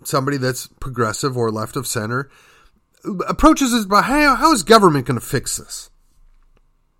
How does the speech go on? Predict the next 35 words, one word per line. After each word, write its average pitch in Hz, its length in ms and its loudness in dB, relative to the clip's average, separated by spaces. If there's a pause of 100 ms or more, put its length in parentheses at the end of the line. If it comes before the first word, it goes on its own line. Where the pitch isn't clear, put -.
(760)
How 247 200 0
can 285 180 2
I 269 60 4
get 202 320 0 (280)
an 156 100 -4
organization 156 960 -2 (580)
that 170 460 4
is 170 120 4
bigger 214 300 4
than 180 160 2
I 165 240 4
to 143 60 -2
come 143 220 -4
in 139 100 0
and 156 100 -2
do 202 120 -4
this?" - 260 -12
Now, 143 240 0 (600)
the 185 120 4
knee-jerk 214 480 0
reaction 127 640 -4 (540)
from 120 420 -6 (120)
people 120 300 -8
right 117 200 -4
of - 60 -10
center, 151 420 -2 (760)
uh, 113 240 -6 (100)
is - 140 -8
typically, 151 300 -2
"Well, 110 140 -4
government 143 360 4
shouldn't 131 180 -2
do 131 100 -2
that." 98 220 -8
Well, 170 200 -8